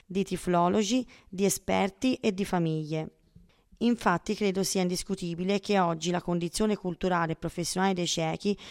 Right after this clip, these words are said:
non risulti migliorata, ma anzi peggiorata rispetto alla situazione dei ragazzi che frequentavano in istituto almeno le classi elementari.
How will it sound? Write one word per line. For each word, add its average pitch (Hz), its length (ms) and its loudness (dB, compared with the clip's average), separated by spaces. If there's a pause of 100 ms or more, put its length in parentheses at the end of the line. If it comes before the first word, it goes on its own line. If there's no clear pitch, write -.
(160)
non 214 180 6
risulti 208 420 2
migliorata, 160 640 -2 (360)
ma 208 360 4
anzi 247 540 0
peggiorata 185 600 2
rispetto 185 440 2
alla 170 100 4
situazione 196 540 2
dei 214 80 6
ragazzi 185 440 2
che 175 140 -2
frequentavano 170 760 2
in 165 120 0
istituto 208 540 2
almeno 196 280 6
le 185 120 2
classi 180 320 2
elementari. 156 720 0